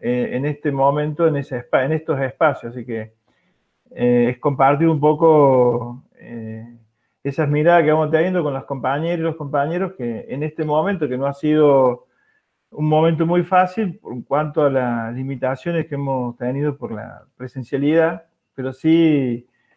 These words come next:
hemos tenido que rebuscárnoslas en, en, en, en encuentros, no tan solo mediados por la virtualidad, sino también acompañando en procesos territoriales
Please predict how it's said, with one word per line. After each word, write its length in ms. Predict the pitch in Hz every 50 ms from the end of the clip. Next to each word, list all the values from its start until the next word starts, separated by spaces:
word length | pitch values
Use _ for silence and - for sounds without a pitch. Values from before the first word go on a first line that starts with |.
| _ _ -
hemos 180 | 139 147 147 135
tenido 180 | 151 160 156
que 100 | 139 151
rebuscárnoslas 1000 | 135 139 135 139 143 139 - - 160 160 160 156 151 156 156 156 160 165 170 170 156
en, 320 | 139 127 120 - - 120
en, 200 | 120 120 113 101 -
en, 320 | - 131 127 123 123 120 -
en 140 | 139 143 147
encuentros, 760 | 151 160 165 156 185 196 202 196 196 202 196 175 170 165 -
no 180 | 156 170 165
tan 140 | 175 170 160
solo 200 | - 185 175 175
mediados 320 | 160 160 160 170 175 165
por 120 | 156 165 156
la 40 | 151
virtualidad, 600 | 151 151 160 156 160 151 156 170 185 202 202 196
sino 260 | - 147 143 147 143
también 540 | 147 139 139 147 156 151 151 151 143 127 - _ _ _ _ _ _ _ -
acompañando 680 | - 131 - 135 135 123 143 139 143 151 160 160 165 160
en 60 | 143
procesos 540 | 135 135 135 135 - 147 - - 156 135 -
territoriales 1040 | - 135 123 131 120 - 131 135 139 147 160 160 160 160 165 175 165 165 - _